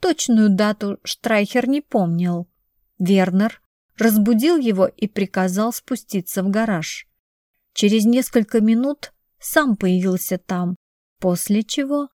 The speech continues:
они отправились на окраину Вильнюса, где возле неприметного дома Вернер приказал остановиться и скрылся в доме. Через некоторое время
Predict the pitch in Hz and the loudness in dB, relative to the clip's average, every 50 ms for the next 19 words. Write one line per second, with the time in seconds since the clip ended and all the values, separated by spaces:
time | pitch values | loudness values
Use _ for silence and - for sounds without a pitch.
0 | _ _ _ _ _ _ - 196 185 185 185 185 196 - - - 277 311 330 349 | _ _ _ _ _ _ 0 2 4 4 4 4 2 0 2 2 4 4 4 2
1 | 339 339 330 - - 208 190 180 180 - - 208 202 185 185 180 180 180 175 170 | 0 0 -2 -2 -2 -2 0 0 -2 -4 -2 -2 0 0 2 2 0 0 0 -2
2 | 175 175 175 170 170 185 208 220 - - - 269 285 - _ _ _ _ _ _ | -2 0 0 0 0 0 -2 -4 -4 -6 -6 -6 -8 -8 _ _ _ _ _ _
3 | - 208 196 226 277 277 339 381 349 - 285 262 262 262 277 269 - 285 294 294 | -2 0 4 4 4 6 4 2 2 2 2 4 4 2 2 0 0 0 0 2
4 | 294 294 262 202 - 190 180 175 175 170 165 165 196 208 233 254 269 277 277 - | 2 2 0 0 0 -2 -2 0 -2 -4 -2 -2 0 0 0 0 -2 -4 -4 -6
5 | _ - 196 175 196 208 214 214 220 233 240 - _ - 208 196 - 202 190 180 | _ -4 -2 0 0 0 0 2 2 0 0 -2 _ -6 -6 -4 -2 -2 -2 0
6 | 180 185 170 170 170 165 - - - 180 180 185 190 202 262 285 - - - 311 | 0 0 0 0 -2 -4 -6 -4 -2 0 0 2 0 0 0 -2 -4 -4 -6 -6
7 | - - 220 - - - - 180 180 180 180 - - - 208 202 202 196 208 190 | -4 -6 -8 -10 -10 -10 -6 -2 -2 -2 -2 -4 -6 -6 -4 -2 -2 -2 0 -2
8 | 175 170 175 175 180 - _ _ _ _ _ _ _ _ _ _ _ _ - - | -2 -2 -4 -6 -8 -12 _ _ _ _ _ _ _ _ _ _ _ _ -2 0
9 | 233 233 254 240 262 302 330 320 - 277 - - 208 190 180 180 175 180 180 180 | 2 2 2 2 0 0 0 0 2 0 0 2 2 0 0 0 0 0 0 0
10 | 185 196 220 - | 0 0 -2 -4